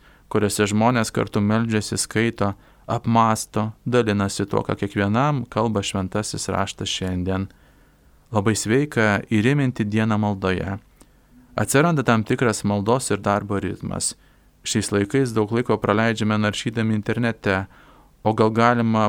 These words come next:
pabandyti bent kelias minutės skirti maldai ir pažiūrėti, kas bus. Jau senovėje krikščionys tam tikromis valandomis pasišvęsdavo maldai. Tokio pobūdžio bendra malda ilgainiui įgavo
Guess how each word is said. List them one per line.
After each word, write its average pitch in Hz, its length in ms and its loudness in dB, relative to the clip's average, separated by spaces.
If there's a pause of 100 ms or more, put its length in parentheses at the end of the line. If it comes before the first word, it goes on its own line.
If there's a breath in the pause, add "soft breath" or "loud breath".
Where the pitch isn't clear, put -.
pabandyti 110 480 0
bent 107 320 -2
kelias 107 320 0
minutės 117 480 -2
skirti 113 320 -4
maldai 104 640 0 (340 soft breath)
ir - 160 -10
pažiūrėti, 107 560 -2
kas 135 160 -4
bus. - 440 -6 (880 soft breath)
Jau 123 100 4
senovėje 170 460 4
krikščionys 135 640 2
tam 113 160 2
tikromis 127 800 2
valandomis 110 640 2
pasišvęsdavo 101 800 0
maldai. 92 480 -2 (720 soft breath)
Tokio 104 300 2
pobūdžio 110 560 4
bendra 104 320 2
malda 104 400 0
ilgainiui 120 480 2
įgavo 107 640 2